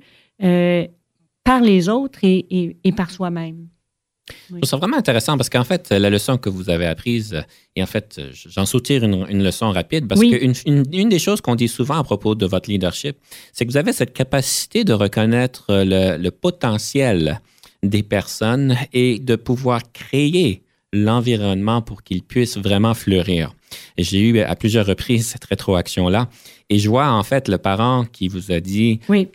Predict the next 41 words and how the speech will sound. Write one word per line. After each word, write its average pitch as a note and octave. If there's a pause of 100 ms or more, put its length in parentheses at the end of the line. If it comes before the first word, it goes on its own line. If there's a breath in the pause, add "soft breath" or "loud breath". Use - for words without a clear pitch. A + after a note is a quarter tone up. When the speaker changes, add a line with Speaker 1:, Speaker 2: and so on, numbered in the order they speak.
(200)
Speaker 2:
qui F#2
a E2+
reconnu A#2
en A#2+
vous B2
le A#2+
Speaker 1:
Oui. G#2+
Speaker 2:
potentiel A#2+
et G2
vous F#2+
a F#2+
donné G#2
un G2+
peu A#2+ (200)
une F#2+
motivation G2+
de A2
continuer. G#2 (220)
Speaker 1:
Oui. G#3 (140)
Speaker 2:
Euh, D#2+ (220)
je G#2+
sais A2
pas, C#3
c'est A#2
de G2+
là A#2+
où A#2+
est-ce -
que G#2+
vous G2+
avez F#2+
pris A#2
cette G2
Speaker 1:
Oui. G2+
Speaker 2:
motivation-là A2
ou G2+
cette, -
euh, G2
Speaker 1:
Ça F2
Speaker 2:
cet G2+
intérêt ? G#2+